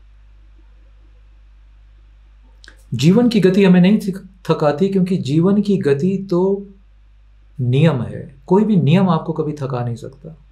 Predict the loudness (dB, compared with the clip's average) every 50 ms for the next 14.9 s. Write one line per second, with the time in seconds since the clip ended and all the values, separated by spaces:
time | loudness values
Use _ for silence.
0 | _ _ _ _ _ _ _ _ _ _ _ _ -12 -6 -2 -2 -2 0 0 0
1 | 0 0 0 -2 -4 -6 -6 -6 -6 -8 -8 -10 -14 -16 -18 -20 -20 -20 _ -20
2 | _ _ _ _ -4 0 2 2 4 4 4 2 2 2 2 0 -2 -4 -8 -16
3 | -20 _ _ _ _ _ _ -2 0 0 0 0 0 0 0 0 0 0 -2 -4
4 | -4 -6 -8 -10 -8 -8 -8 -8 -8 -12 -16 -20 -20 _ _ _ _ _ _ _
5 | _ _ _ _ _ _ _ _ _ _ _ _ _ _ _ -20 _ -20 -12 -6
6 | 0 2 6 6 6 8 6 6 6 6 4 2 2 2 0 0 0 -2 -2 -4
7 | -4 -4 -4 -4 -4 -4 -6 -8 -12 -14 -16 -16 -18 -18 -18 -18 -20 -20 -20 -20
8 | -8 -2 2 4 4 4 4 2 2 2 0 0 0 2 0 0 0 0 -2 -4
9 | -4 -4 -6 -10 -14 -20 -8 -6 -4 -4 -4 -8 -12 -16 -20 -20 -14 -8 -8 -8
10 | -6 -2 -2 0 2 2 2 4 4 4 4 4 4 4 2 0 -2 -4 -4 -4
11 | -6 -6 -8 -10 -10 -10 -12 -12 -10 -10 -10 -10 -10 -12 -14 -14 -16 -14 -12 -12
12 | -10 -6 -4 -2 0 2 2 0 0 -4 -6 -6 -8 -6 -8 -8 -10 -10 -12 -12
13 | -10 -10 -10 -10 -10 -10 -10 -10 -12 -12 -12 -14 -10 -8 -6 -2 0 0 0 0
14 | 0 -2 -4 -6 -8 -10 -10 -10 -12 -12 -12 -14 -14 -16 -18 -20 -20